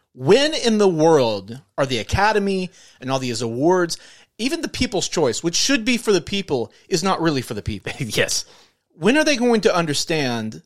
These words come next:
Speaker 1: that blockbusters and movies that are iconic to people, um, that's what you're going to see. The, they're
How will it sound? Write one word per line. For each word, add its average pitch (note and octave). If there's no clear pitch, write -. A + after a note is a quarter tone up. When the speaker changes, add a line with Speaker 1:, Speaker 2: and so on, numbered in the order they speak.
Speaker 1:
that C#3+
blockbusters D#3
and D3+
movies F#3+
that D#3+
are C3
iconic F3+
to -
people, C3+
um, G3
that's B3
what F#4+
you're E4
going D4+
to B3+
see. C#4
The, B3
they're C#4